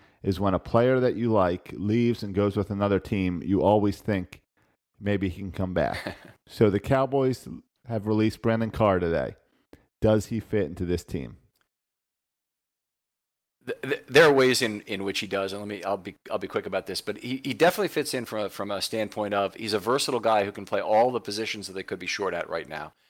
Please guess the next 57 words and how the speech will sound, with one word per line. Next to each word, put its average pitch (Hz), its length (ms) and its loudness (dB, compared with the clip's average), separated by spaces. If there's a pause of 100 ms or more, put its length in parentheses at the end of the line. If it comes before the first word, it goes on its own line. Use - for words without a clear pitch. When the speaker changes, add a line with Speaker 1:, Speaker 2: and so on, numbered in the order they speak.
(140)
Speaker 2:
He 107 60 -4
can - 100 -4
play 101 160 2
outside 117 400 2
corner, 110 300 -6
he 101 100 -12
can 95 100 -14
play 95 140 -6
slot 101 320 -4
corner, 98 300 -4
and 92 180 -8
he 87 60 -10
can 87 100 -10
play 90 140 -8
safety. 85 480 -8 (380)
The 110 60 -8
question 147 360 2
is, 104 360 -2 (140)
is 104 140 -4
he 110 100 -6
really 127 560 0 (160)
a 95 80 -4
good 98 420 -2
cornerback 95 680 -4
anymore 90 580 -8 (380)
to 107 80 -4
the 104 60 -4
point 113 280 -2
where 104 120 0
they 101 100 2
wanna 101 340 -2
entrust 107 800 -2 (540)
the 101 80 -4
defense 101 760 -4 (140)
to 107 100 -4
what 95 180 0
he 90 60 -4
does? 90 300 -4
And 95 80 -6
I 123 80 0
think 131 200 -6
there 107 200 0
are 95 120 -4 (140)
elements 147 420 -2
of 139 80 -10
what 139 120 -2
he 127 60 -6
does 123 180 0
as 117 40 -6
a 110 60 -6
cornerback 110 480 -2
that 92 100 -12
would 92 120 -10
still 104 200 -4
be 95 80 -8
good, 101 460 -4
namely, 98 340 -8